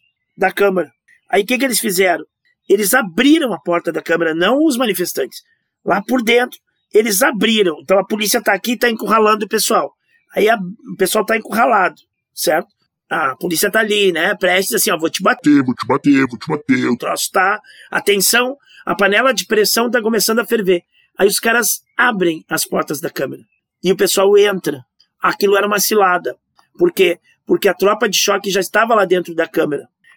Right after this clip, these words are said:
Speaker 1: Então o pessoal abriu e aí eles fecharam. Então en-, veio a polícia por um lado, naquela única porta que eles entraram, a outra porta tava fechada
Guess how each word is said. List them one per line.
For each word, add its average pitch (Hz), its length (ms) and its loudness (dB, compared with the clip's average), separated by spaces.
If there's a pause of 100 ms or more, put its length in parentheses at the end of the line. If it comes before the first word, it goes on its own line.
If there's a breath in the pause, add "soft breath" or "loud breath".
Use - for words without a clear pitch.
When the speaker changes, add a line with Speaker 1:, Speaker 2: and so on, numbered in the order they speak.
Speaker 1:
Então 170 120 0
o - 40 -16
pessoal 214 260 2
abriu 202 560 0 (340)
e 190 60 2
aí 196 140 4
eles 202 160 2
fecharam. 190 500 0
Então 170 240 0
en-, 175 80 0 (420)
veio 190 220 2
a 185 60 0
polícia 185 340 0
por 185 160 -2
um 196 80 2
lado, 240 320 0
naquela 180 320 0
única 196 260 0
porta - 380 -2
que - 80 -8
eles 156 140 -4
entraram, 190 400 -2 (360 soft breath)
a 190 160 0
outra 240 360 4
porta 208 340 0
tava 180 260 -2
fechada 196 640 0